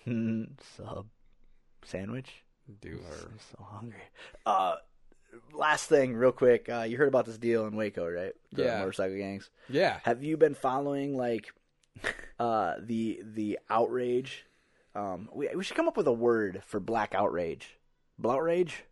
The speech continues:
Speaker 1: <laughs>
Speaker 2: Hmm.
Speaker 1: Outback rage? <laughs> I don't, what would you, this, the black outrage from all the vi-, the video and photos where the, uh, these motorcycle gangs, over a hundred guys,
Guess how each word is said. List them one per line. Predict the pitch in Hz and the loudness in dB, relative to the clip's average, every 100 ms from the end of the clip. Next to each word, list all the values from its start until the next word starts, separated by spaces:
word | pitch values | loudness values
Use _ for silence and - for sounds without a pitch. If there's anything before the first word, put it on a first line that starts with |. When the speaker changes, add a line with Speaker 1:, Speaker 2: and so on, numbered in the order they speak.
| _ - - - - - - - - | _ -20 -18 -14 -14 -16 -20 -20 -6
Speaker 1:
<laughs> | 180 - 180 156 - _ - - - _ - - | -4 -4 -4 -8 -12 _ -20 -20 -20 _ -20 -14
Speaker 2:
Hmm. | 123 110 101 95 90 117 _ _ _ _ _ | -10 -8 -8 -10 -14 -18 _ _ _ _ _
Speaker 1:
Outback | 107 104 139 139 139 | 2 2 2 2 4
rage? | 147 156 156 - - 135 - | 6 6 4 -2 -6 -4 -4
<laughs> | - - | -4 -2
I | 143 | 0
don't, | 147 - | 0 0
what | 156 175 | 2 2
would | 175 | 4
you, | 170 156 - - | 2 0 -8 -6
this, | 143 143 | -4 -2
the | 151 | 2
black | 143 151 170 160 | 2 2 0 0
outrage | 143 120 123 110 | 0 2 0 -4
from | - 117 | -2 2
all | 120 | 2
the | |
vi-, | 107 117 117 | 2 0 0
the | 113 107 101 | 0 -2 0
video | 113 117 113 110 | 0 2 4 2
and | 101 101 92 | 0 -6 -4
photos | 113 107 95 87 - | 0 0 0 -2 -2
where | 98 95 92 - - - | 0 0 0 -4 -14 -18
the, | 107 104 101 95 | -2 0 0 0
uh, | 95 92 87 87 76 80 78 - _ - | -2 -2 -2 -4 -6 -10 -14 -16 _ -18
these | 113 107 | -10 -6
motorcycle | 107 131 120 107 98 | 0 2 2 -2 -4
gangs, | 87 82 87 95 | -6 -8 -10 -8
over | 87 110 | -4 -2
a | 101 | -2
hundred | 120 113 113 | -2 -4 -4
guys, | 110 92 87 | -2 -2 -4